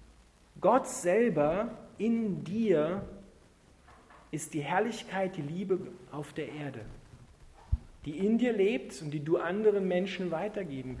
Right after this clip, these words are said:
kannst. Das ist das Geheimnis, was wir Pfingsten feiern. Gott kommt auf die Erde, er wohnt in dir, hat dich vorher reingemacht durch Jesus Christus am Kreuz.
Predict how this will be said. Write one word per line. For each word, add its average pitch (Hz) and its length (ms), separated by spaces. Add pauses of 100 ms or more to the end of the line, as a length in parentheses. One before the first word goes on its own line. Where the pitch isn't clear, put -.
kannst. - 400 (2500)
Das 190 240
ist 196 160
das 180 180
Geheimnis, 180 840
was 139 220
wir 139 80
Pfingsten 185 600
feiern. 185 440 (140)
Gott - 200
kommt 233 360
auf 175 240
die 151 240
Erde, 214 320 (680)
er 123 240
wohnt 226 380
in 196 220
dir, 233 420 (1200)
hat 139 160
dich 147 100
vorher 135 300
reingemacht 220 680
durch 151 120
Jesus 139 360
Christus 202 460
am 131 140
Kreuz. - 560